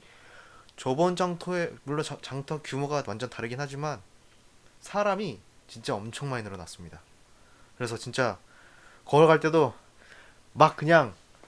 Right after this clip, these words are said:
지하철 타는 거, 지하철 사람 많을 때 있죠? 지역철일 때. 그런 것처럼, 그런 것처럼 사람들 사이를 막 <laughs> 다녔어요. 어,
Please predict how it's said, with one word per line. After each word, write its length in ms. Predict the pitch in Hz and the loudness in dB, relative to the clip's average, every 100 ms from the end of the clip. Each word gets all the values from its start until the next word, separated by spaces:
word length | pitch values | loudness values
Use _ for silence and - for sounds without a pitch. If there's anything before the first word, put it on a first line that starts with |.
| - - | -20 -6
지하철 400 | - 185 185 180 | 4 4 4 0
타는 280 | 175 180 165 | 0 -2 -2
거, 60 | |
지하철 420 | 143 170 185 - 165 | -4 0 2 2 0
사람 240 | 214 220 | 0 2
많을 240 | 139 139 | 2 0
때 60 | 139 | -4
있죠? 140 | 117 147 | -4 -4
지역철일 540 | - 147 - 127 120 | 0 0 0 -6 -4
때. 120 | 107 | -8
그런 260 | - 143 143 | -4 -2 -2
것처럼, 560 | 139 139 123 127 107 87 - - - - - - - - - - - - - - - - - - - - - - - - - _ - | -2 -2 -2 -2 -4 -10 -20 -20 -20 -20 -20 -20 -20 -20 -20 -20 -20 -20 -20 -20 -20 -20 -20 -20 -20 -20 -20 -20 -20 -20 -20 _ -10
그런 200 | 127 127 | -6 -4
것처럼 360 | 120 127 117 92 - - - - - - - - - - - | -4 -4 -6 -8 -20 -20 -20 -20 -20 -20 -20 -20 -20 -20 -16
사람들 420 | - 165 156 147 | -2 0 2 -2
사이를 380 | - 165 160 139 | -4 -4 -4 -6
막 180 | 107 - _ - - - | -10 -16 _ -20 -20 -20
<laughs> 320 | - - - | -20 -20 -14
다녔어요. 500 | - 190 170 - 123 - - - - - - - - - - - 208 - - - - - - - - - - - - | 0 0 0 0 -4 -4 -18 -20 -20 -20 -20 -20 -20 -14 -8 -8 -8 -14 -20 -20 -20 -20 -20 -20 -20 -20 -20 -20 -2
어, 500 | - 147 143 143 | 4 6 6 4